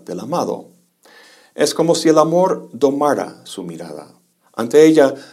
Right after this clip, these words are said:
ya no estoy enajenado, porque, aunque inevitablemente su mirada me convierte en objeto, es un objeto que el amado ha elegido libremente.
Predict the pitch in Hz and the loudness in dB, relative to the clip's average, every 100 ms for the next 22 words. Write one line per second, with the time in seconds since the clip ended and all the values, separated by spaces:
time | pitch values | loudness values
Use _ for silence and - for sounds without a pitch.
0 | _ _ _ 185 190 185 180 180 165 110 | _ _ _ -2 0 0 0 2 0 0
1 | 117 110 107 131 196 190 - - - 104 | -4 -4 -6 -6 -4 -4 -6 -8 -6 -6
2 | - 113 110 110 - - 110 110 117 123 | -2 -2 -4 -8 -14 -6 -6 -2 0 0
3 | 123 110 117 107 107 107 107 92 92 101 | 0 0 2 2 -2 -6 -10 -10 -4 -4
4 | 101 92 90 85 92 90 87 78 - 90 | -4 -8 -10 -8 -8 -8 -12 -14 -6 -4
5 | 90 104 - - - _ _ - 175 262 | -2 -6 -8 -20 -20 _ _ -8 -6 -2
6 | 262 254 107 - 127 120 117 117 101 95 | -2 0 -2 -2 -4 -2 0 0 -2 -2
7 | 107 - - 104 - 101 92 90 - 85 | -2 -4 -6 -10 -10 -12 -12 -12 -14 -8
8 | 87 - 85 90 110 107 - - - | -8 -8 -8 -4 -4 -6 -8 -16 -20